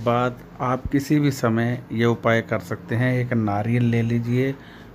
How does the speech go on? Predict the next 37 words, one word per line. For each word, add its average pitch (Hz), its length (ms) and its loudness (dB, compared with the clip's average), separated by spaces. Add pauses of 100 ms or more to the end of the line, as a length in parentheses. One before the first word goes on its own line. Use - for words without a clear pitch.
(120)
और 127 180 2
नारियल 123 680 2
को 143 240 0
परमात्मा 123 680 0
के 123 180 -4
श्री 135 340 -2
चरणों 123 400 -2
में 123 180 2
रख 120 320 0
दीजिए 82 460 -6 (520)
और 123 140 2
फिर - 400 -2
अगले 139 360 2
दिन 147 280 2 (120)
उस 143 240 -2
नारियल 123 460 0
को 131 160 0
खाना 117 440 -2
नहीं 117 320 0
है, 139 180 0
फोड़ना 110 500 -4
नहीं 110 280 -2
है, 143 200 0 (400)
या 113 120 2
तो 127 120 -2
किसी 120 300 -2
धर्म 113 360 2
स्थान 123 260 0
में 131 160 2
चढ़ा 113 360 0
दीजिए 120 440 -2
या 131 240 -2
ज-, 117 160 -2 (120)
जल 120 240 0
प्रवाह 98 380 0
कर 87 240 -6
दीजिए। 71 400 -8